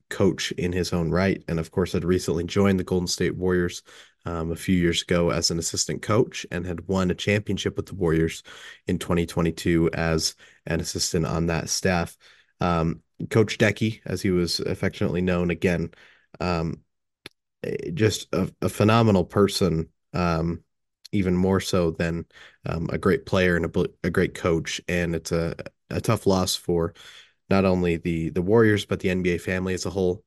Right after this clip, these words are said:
um, as well as international basketball and the game of basketball, really, um, a huge loss for everyone involved. We just don't, we, we wanna send our condolences to,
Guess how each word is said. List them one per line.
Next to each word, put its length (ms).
um, 320
as 200
well 240
as 200
international 560
basketball 460
and 100
the 40
game 200
of 80
basketball, 460
really, 380
um, 360
a 40
huge 340
loss 300
for 340
everyone 260
involved. 400
We 120
just 160
don't, 300
we, 360
we 160
wanna 400
send 220
our 80
condolences 720
to, 480